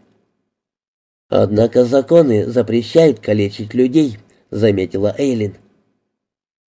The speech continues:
«Пойди, расскажи это Лиззи Борден», сказал Клинк. «Ей всё сошло с рук». «А вот поэтому эта песня неправильная», сказала Эйлин. «Какая песня?»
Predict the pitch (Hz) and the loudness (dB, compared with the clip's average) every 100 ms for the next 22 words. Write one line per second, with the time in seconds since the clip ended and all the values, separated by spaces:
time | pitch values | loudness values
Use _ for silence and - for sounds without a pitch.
0 | _ _ - 104 117 139 147 104 107 107 | _ _ 2 2 4 4 2 2 0 0
1 | 104 107 101 110 117 113 110 107 113 107 | 0 -4 0 0 0 -2 0 0 -2 -2
2 | 120 131 156 117 95 90 - _ _ _ | 0 2 0 0 -8 -12 -20 _ _ _
3 | _ _ _ - - 107 101 98 113 135 | _ _ _ -6 0 0 0 -2 -2 -2
4 | 120 107 - _ - 131 113 104 107 101 | -2 -8 -20 _ -2 4 4 2 -2 -2
5 | - 107 - 113 110 147 147 - - _ | -2 -6 -4 -4 -2 -2 -2 -4 -16 _
6 | _ _ _ _ _ _ _ _ _ - | _ _ _ _ _ _ _ _ _ -4
7 | 110 113 110 127 151 165 139 98 104 104 | 0 0 2 4 4 4 2 -2 -4 -2
8 | 117 107 104 107 104 - 113 120 117 160 | -2 0 -2 -2 -4 -4 -2 -2 0 2
9 | 143 110 92 95 - - - - 101 98 | 2 0 -4 -8 -10 -20 -20 -4 -2 0
10 | 95 101 135 135 113 92 82 _ _ _ | 0 -2 -2 -4 -4 -6 -10 _ _ _
11 | _ - 117 101 135 143 110 90 123 110 | _ -2 0 2 2 2 2 0 -2 -4
12 | 104 95 | -10 -14